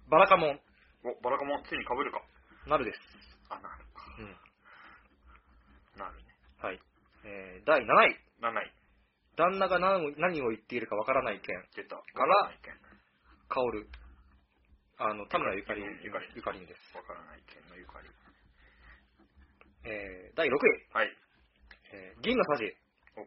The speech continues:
Speaker 2: 出た、銀さじ。
Speaker 1: 三影あきさん。
Speaker 2: おー、いいですね、三影さん。
Speaker 1: うん。可愛いよね。
Speaker 2: うん。三影。
Speaker 1: はい。第五位。えー、天城ブリリアントパークから。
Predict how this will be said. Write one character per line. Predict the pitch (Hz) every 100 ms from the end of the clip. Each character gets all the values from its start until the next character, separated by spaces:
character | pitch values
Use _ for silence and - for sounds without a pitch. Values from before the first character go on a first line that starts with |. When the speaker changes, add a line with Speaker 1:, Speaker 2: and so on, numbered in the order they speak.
| -
Speaker 2:
出 | 107
た、 | 95
銀 | 98 95
さ | 95
じ。 | 95 - - - - -
Speaker 1:
三 | 120
影 | 151 151
あ | 143
き | - -
さ |
ん。 | 95 - - - -
Speaker 2:
お | 107 104
ー、 | 104
い | 101
い |
で | 98
す | 98
ね、 | 98 98 98
三 | 110
影 | 101
さ | 104
ん。 | 98
Speaker 1:
う | 95
ん。 | - _ _ _ _
可 | 113
愛 | 101
い |
よ | 92
ね。 | 87 85 82 95 87 - _ _ _ _ _
Speaker 2:
う | 95
ん。 |
三 | - 87
影。 | 90 - - - -
Speaker 1:
は | -
い。 | - -
第 | - 180
五 | 190
位。 | - - _ _ - - - _ - - - - _
え | 120 101 95 87 85 - _ _ - - -
ー、 |
天 | 226 190
城 | -
ブ | 127
リ | 143
リ | 151
ア | 156
ン |
ト | -
パ | 156
ー | 120
ク | -
か |
ら。 | 92